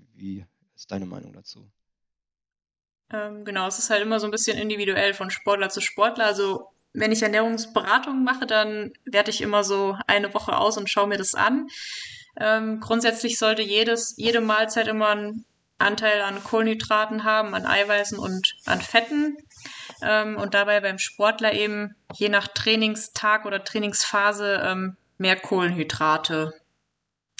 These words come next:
Speaker 2: als, ähm, also als Eiweiß,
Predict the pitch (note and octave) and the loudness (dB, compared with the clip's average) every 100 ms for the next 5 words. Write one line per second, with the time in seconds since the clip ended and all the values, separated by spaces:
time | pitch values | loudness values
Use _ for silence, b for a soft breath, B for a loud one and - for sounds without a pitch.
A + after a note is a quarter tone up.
0 | - G3 F3+ F3 - - E3 E3+ E3+ B | -6 0 0 0 -2 0 0 0 -6 B
1 | B B B B B B - F#3 F3+ E3 | B B B B B B -4 0 0 0
2 | - B B B B _ - F#3 - F3+ | -4 B B B B _ -2 -2 0 2
3 | G3+ A3 G#3+ A3 - | 2 4 2 0 -12